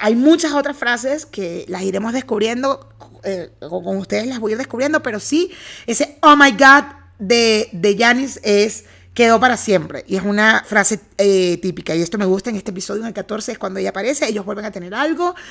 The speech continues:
terminan ese mismo día, ahí descubrimos también un poco esta relación, que no sé si es llamarla tóxica, ¿cómo la llamarían ustedes?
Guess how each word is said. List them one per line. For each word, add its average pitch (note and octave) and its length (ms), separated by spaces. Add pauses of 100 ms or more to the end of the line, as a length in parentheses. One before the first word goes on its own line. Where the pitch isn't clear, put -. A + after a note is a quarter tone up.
(400)
terminan G#3 320
ese G#3+ 160
mismo G#3 220
día, C#4+ 420
ahí G#3 240
descubrimos G#3 480
también G3+ 240
un G#3 80
poco G#3+ 180
esta G#3+ 140
relación, G3+ 640 (400)
que - 100
no C4 140
sé D#4 160
si F4+ 100
es D#4+ 300
llamarla B3 460
tóxica, G#3 400
¿cómo A#3+ 180
la C#4+ 60
llamarían A3+ 340
ustedes? G3 720